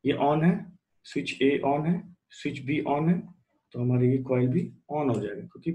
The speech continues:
power यहाँ से easily यहाँ से coil को मिल जाएगी और coil energized हो जाएगा।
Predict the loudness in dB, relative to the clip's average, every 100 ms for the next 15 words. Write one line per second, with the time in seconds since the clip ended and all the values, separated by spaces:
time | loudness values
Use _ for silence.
0 | -4 -2 0 0 0 -2 -4 -6 -4 -6
1 | -6 -8 -4 -2 -2 -4 -6 -6 -6 _
2 | _ -8 -6 -4 0 0 0 -2 -2 -4
3 | -8 -4 -4 -2 -6 -8 -6 -4 -4 -4
4 | -12 -12 -12 -16